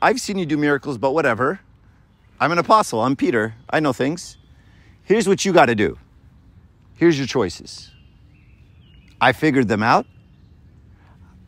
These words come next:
My head has run through the, done the analysis. This is how much money would cost. We don't have the money.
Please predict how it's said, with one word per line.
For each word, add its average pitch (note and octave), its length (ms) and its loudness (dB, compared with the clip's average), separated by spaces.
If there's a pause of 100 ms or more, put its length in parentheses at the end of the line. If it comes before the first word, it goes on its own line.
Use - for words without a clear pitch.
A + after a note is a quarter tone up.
(260)
My A2+ 200 2
head D3 220 4
has B2 360 2
run C3+ 280 4
through D#3 160 2
the, A2 100 -4
done C3+ 220 4
the A#2+ 100 2
analysis. C3 680 0 (340)
This C3+ 160 -2
is C#3+ 80 -2
how C3+ 100 2
much B2 220 0
money D3 200 2
would C3+ 160 0
cost. C3+ 400 -2
We G#2+ 100 -6
don't G2 160 -2
have G2+ 180 -6
the F2+ 60 -10
money. F#2+ 320 -8